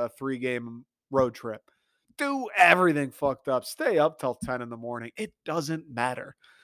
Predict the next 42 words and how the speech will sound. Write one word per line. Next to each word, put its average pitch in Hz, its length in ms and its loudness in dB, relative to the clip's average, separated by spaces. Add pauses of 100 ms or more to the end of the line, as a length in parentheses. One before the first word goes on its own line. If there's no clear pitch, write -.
(160)
because 147 340 -2
they 156 160 8
won't 233 260 2
score 185 360 0
any 139 240 2
runs. 117 380 -6
All 202 160 6
you 226 100 -2
need 190 180 2
is 120 140 0
one 143 300 0
guy 139 220 8
on 139 140 2
your 131 140 0
team 131 300 -4 (320)
to 143 100 -4
feel 143 260 4
like 123 200 4
sixty - 420 0
percent 127 420 -4
and 120 100 -8
get 131 140 4
a 120 60 4
hold 123 220 2
of 139 60 4
one, 147 160 2 (280)
and 233 140 -10
you 214 80 -4
guys 214 240 0
are 226 60 -2
gonna 220 160 -6
win 214 180 -2
the 214 100 -6
game 220 240 -6
one 262 240 -2
nothing. 220 520 -6 (600)
That's 175 220 4
where 151 100 4
the 131 80 0
Tigers 120 420 0
are 117 140 -2
at, 110 160 -6